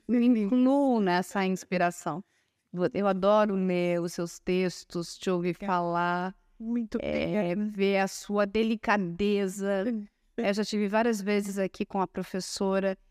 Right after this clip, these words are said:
Speaker 1: Eu nunca vi a professora Lucinéia falar do racismo de forma,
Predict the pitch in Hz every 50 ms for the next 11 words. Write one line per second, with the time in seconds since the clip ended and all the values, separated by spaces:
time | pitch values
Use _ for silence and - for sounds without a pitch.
0 | _ _ _ _ _ _ _ - - 226 233 240 247 262 277 294 330 359 403 381
1 | - _ - 359 330 320 277 226 190 190 196 202 233 247 269 277 - - 208 -
2 | - 208 202 - 202 196 - - 202 196 196 196 190 - - - - 196 190 190
3 | 196 196 190 - - - - 233 240 240 233 220 208 208 202 214 214 - _ -
4 | 190 185 202 208 - 220 208 208 - - - - - 226 226 240 240 226 - 247
5 | 247 247 240 247 - _ _ _ _ _ _ _ _ _ - 190 185 208 214 -
6 | - - - 214 202 202 202 202 202 202 208 202 202 196 196 196 196 196 190 202